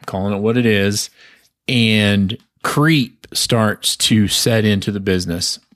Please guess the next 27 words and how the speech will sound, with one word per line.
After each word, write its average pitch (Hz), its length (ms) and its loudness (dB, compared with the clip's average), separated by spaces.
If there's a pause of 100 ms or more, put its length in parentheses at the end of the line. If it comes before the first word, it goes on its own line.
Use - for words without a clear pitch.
(200)
Our 113 160 0
expenses 131 540 -2
rise. 120 920 0 (480)
Um, 104 320 0
I 101 100 0
know 110 160 4
we're 117 140 2
having 110 380 0
to 104 80 2
give 107 540 2 (460)
employees 107 880 4
pay 110 200 0
raises 104 360 2
and 101 100 -2
things 104 220 2
like 101 200 0
that, 98 280 0
but 101 100 0
our, 98 120 0
our - 180 -6
expenses 127 640 -2
kind 107 260 0
of 101 80 -4
get 107 160 0
out 107 220 0
of 92 60 -2
control. 101 680 0